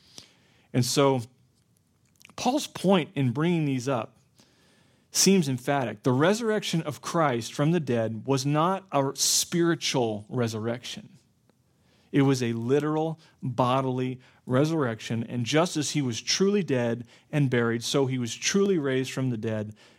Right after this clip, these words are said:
bodily and seen by a large number of witnesses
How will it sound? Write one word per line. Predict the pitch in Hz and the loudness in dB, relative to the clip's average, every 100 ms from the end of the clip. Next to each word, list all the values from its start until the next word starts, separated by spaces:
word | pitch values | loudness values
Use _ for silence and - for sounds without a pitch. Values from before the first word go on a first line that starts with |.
| - | -6
bodily | 120 127 143 120 113 113 - | 2 4 4 0 -4 -8 -4
and | 123 113 | -2 -2
seen | - 165 165 | 0 2 2
by | 127 120 120 - _ _ _ _ _ _ _ _ _ _ _ | 0 -2 -2 -6 _ _ _ _ _ _ _ _ _ _ _
a | 135 | 0
large | 131 139 165 180 170 135 | 2 2 2 2 0 0
number | 143 135 127 - | 0 0 -2 -2
of | 123 | -4
witnesses | 113 135 113 113 - 101 95 - | -2 -4 -4 -8 -8 -8 -8 -12